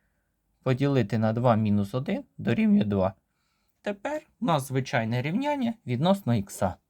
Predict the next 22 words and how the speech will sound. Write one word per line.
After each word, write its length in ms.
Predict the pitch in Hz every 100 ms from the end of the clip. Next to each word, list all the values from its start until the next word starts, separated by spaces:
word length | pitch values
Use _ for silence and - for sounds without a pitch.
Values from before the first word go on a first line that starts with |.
| _ _ _
Одиничку 640 | - 127 143 120 101 -
я 200 | 117 139
переношу, 680 | 135 110 104 101 135 196 196
буде 320 | 139 135 117 - 160
х 180 | - - - _ _ _ _ _ _ _ _ _
на 180 | 123 123
два 340 | 123 123 101
дорівнює 540 | 95 110 120 101 101 101
три, 360 | - 294 285 -
звідси 580 | - 127 123 - 104 - - 135
х 140 | - _ _ _ _ _
дорівнює 680 | - 110 120 143 156 135 139 131
шести. 560 | - 139 131 - 202 - _ _ _ _ _ _
Отже, 440 | 220 226 214 240 - _ _
наше 560 | 147 170 151 - - 90 _ -
рівняння, 640 | 139 139 139 131 101 87
що 200 | - 117
було 300 | 107 131 113
на 100 | 95
початку, 720 | 95 98 - 135 170 - 208 _ _
а 120 | 160
саме 420 | 143 - 151 139